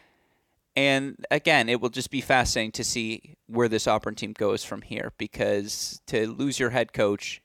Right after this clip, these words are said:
in this circumstance of all circumstances, to lose your assistant as well in this, let's be clear, it was both Caroline Lilly and Megan Falcon, who I'm sure were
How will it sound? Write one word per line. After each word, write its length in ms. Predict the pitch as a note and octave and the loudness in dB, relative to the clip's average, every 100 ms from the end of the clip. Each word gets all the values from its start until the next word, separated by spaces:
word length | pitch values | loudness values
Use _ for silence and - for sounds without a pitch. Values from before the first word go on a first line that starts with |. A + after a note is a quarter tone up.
| - | -4
in 200 | C3 B2 | -4 0
this 180 | C3+ C#3+ | 0 2
circumstance 840 | - C3+ - A#2 - A2 G2+ G2 | 2 0 0 -4 -4 -4 -4 -6
of 100 | G2+ | -2
all 220 | G#2 G#2 | 2 2
circumstances, 640 | G2+ G#2 G#2 A2 B2 A#2 B2 | 2 -4 -6 -6 -6 -6 -6
to 100 | - | 0
lose 220 | A3+ B3+ | 2 4
your 120 | C4 | 6
assistant 600 | A3 - - A3+ - A3 G3+ | 6 4 2 2 4 2 4
as 320 | F3+ E3 - | 4 4 4
well 300 | C#3+ F#3 F#3+ | 6 6 4
in 160 | A#2+ | 0
this, 220 | A#2 - C#3 | -2 -4 -2
let's 160 | D3 | -2
be 120 | - | -2
clear, 340 | E3 - F3 C#3 | -4 0 2 2
it 100 | G2 | 2
was 140 | B2+ | 2
both 200 | - D3+ | 2 0
Caroline 460 | - D#3+ D3 C#3 B2 | 2 2 4 2 2
Lilly 360 | B2+ C3 A#2+ - | 0 2 0 -2
and 280 | C#3 D#3+ C#3+ | 0 0 2
Megan 300 | A2 A2 A2+ | 2 2 -4
Falcon, 500 | - A2 - A2+ A2 - - - | 2 2 2 -2 -2 -10 -20 -8
who 160 | - D3+ | 2 6
I'm 160 | D3+ | 6
sure 360 | C#3 - D3+ D#3+ | 4 4 6 6
were 420 | A2 A2 A2+ A2 | 6 4 6 4